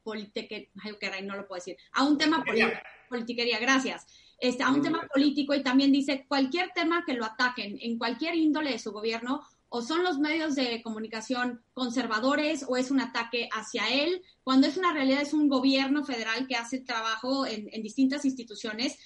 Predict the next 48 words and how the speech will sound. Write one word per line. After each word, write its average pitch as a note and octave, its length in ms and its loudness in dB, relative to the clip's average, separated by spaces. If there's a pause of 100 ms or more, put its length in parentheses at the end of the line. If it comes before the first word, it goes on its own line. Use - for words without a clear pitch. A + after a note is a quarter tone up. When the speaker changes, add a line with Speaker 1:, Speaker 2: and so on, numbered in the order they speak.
(180)
Speaker 1:
y C4+ 120 2
pues C4 140 -2
tampoco C#4+ 320 -2
se F4+ 120 -2
le A#3 80 -2
puede C4 200 0
tirar B3 280 -2
cualquier B3 320 -6
cosa A#3+ 260 -8
como A3 180 -12
un A3+ 100 -6
tema G#3+ 300 -10
político. C4+ 440 -4
Me G3+ 100 -12
parece A3 300 -4
Speaker 2:
Y - 20 2
Speaker 1:
que F#3 60 6
Speaker 2:
tampoco A#3+ 240 4
se A3 160 2
puede A3 180 4
esperar G#3 440 6
que A3 80 0
un A3 80 2
gobierno G#3 440 6
de F#3 80 4
un F#3+ 160 2
país F#3+ 300 4
tan G3 200 4
grande E3 600 2 (600)
haga G#3 280 8
todo G#3 260 4
perfectamente F#3 800 2
bien F#3 160 4
y G3+ 80 6
no F3+ 120 4
haya F#3 200 6
errores, D#3+ 640 4
o G#3+ 140 4
se G#3 140 2
haya G3 180 6
acabado F3 320 6
la F#3 160 4
corrupción C#3+ 420 -2
de D#3 60 -8
un D#3 100 -8
día D3 220 0
para D#3+ 220 6
otro. B3 420 4